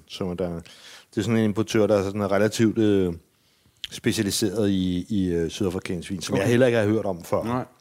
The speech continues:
Speaker 1: Øhm, så det, så det, så det med, altså, ikke alle, man, man kan, man kan sige, nu ligger, det, vi ved ikke, om vi fik sagt, men altså, Hamilton Russell ligger hos H J Hansen, ikke?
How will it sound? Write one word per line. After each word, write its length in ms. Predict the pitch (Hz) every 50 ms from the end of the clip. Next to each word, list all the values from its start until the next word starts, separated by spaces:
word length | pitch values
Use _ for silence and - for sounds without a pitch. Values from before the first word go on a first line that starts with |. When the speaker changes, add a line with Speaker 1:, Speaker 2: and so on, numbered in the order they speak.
| _ _ - - - - _ _ _ _ _ _ -
Speaker 1:
Øhm, 420 | 117 107 95 90 85 82 80 80 78
så 120 | - 107
det, 140 | 90 - -
så 140 | - - 107
det, 280 | 92 101 101 95 87
så 100 | 101 101
det 120 | 90 101 95
med, 120 | 95 92 85 - - - - - - - - -
altså, 200 | 117 110 101 98 - - - - - - - - _ _ _ _ _ _ - - - - - - - _ _ -
ikke 320 | - 143 - - 151 -
alle, 180 | 120 127 139 160
man, 160 | 160 143 131 127
man 100 | 143 127
kan, 80 | 127 117 - -
man 100 | 135 120
kan 60 | 110
sige, 160 | - - 147
nu 80 | 151 156
ligger, 360 | 151 151 147 151 160 151 139 131
det, 200 | 127 131 127 131
vi 140 | 135 117
ved 80 | 120 131
ikke, 140 | 131 123 123
om 60 | 131
vi 60 | 123 120
fik 140 | 127 123 -
sagt, 320 | - - 113 110 113 -
men 80 | 127 117
altså, 200 | 110 98 - 117
Hamilton 380 | 104 117 117 107 - 127 117 117
Russell 240 | 127 135 143 165 151
ligger 240 | 135 127 120 135 123
hos 160 | 120 117 95
H 40 | 95
J 280 | 117 120 110 104 101 95
Hansen, 400 | 101 101 95 - - - 120 110 110
ikke? 180 | 143 180 185